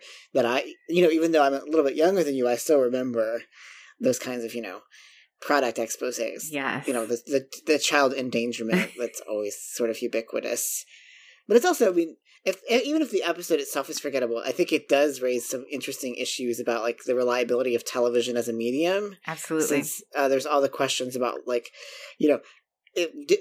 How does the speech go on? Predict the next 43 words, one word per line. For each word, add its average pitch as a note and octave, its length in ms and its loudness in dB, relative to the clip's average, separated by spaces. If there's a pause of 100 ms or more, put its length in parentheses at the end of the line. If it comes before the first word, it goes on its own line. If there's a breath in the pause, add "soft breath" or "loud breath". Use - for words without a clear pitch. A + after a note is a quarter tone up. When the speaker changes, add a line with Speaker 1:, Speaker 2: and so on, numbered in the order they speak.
(120)
Speaker 1:
like, C#3 220 0
the D#3 60 0
things E3 280 2
that D3+ 120 -2
they're C#3+ 140 0
trying C#3+ 440 -4
to C3+ 100 -6
show C3 800 4
don't C3 300 -2
come C3+ 240 -4
in C3 160 -2
for B2+ 160 -2
the A#2+ 80 -2
shot, C#3 400 -2
like, B2 160 -4
when C3 100 0
they're B2 140 2
ready B2+ 320 2
to, B2+ 240 0
like, A#2 180 0
shoot - 260 -4
the B2+ 80 2
one A#2+ 140 0
that B2 100 -8
will B2+ 120 -6
be C3 80 2
shown. C#3 520 2 (300 soft breath)
So - 140 2
it's, D#3 100 2
like, D3 120 4
this, D3+ 220 2 (160)
an E3+ 140 0
interesting D#3 440 0
engagement C3 540 0
with, A2+ 200 -6 (340 loud breath)
you D3+ 80 0
know, A2+ 220 0
what's B2+ 260 0
being A#2+ 240 -4
seen B2 300 -2
and A2+ 80 -4
what's A2 200 -6
actually G#2+ 640 -4